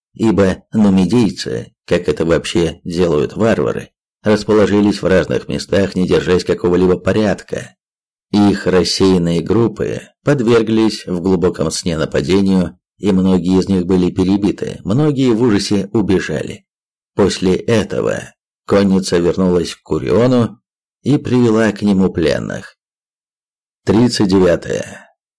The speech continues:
Курион выступил в четвертую стражу со всеми силами,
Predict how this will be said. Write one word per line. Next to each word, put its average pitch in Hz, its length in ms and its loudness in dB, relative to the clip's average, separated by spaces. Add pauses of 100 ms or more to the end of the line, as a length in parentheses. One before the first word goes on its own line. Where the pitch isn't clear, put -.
(120)
Курион 139 460 2
выступил 123 480 2
в 110 60 -8
четвертую 92 600 0
стражу 92 500 0
со 80 180 0
всеми - 320 -6
силами, 95 680 0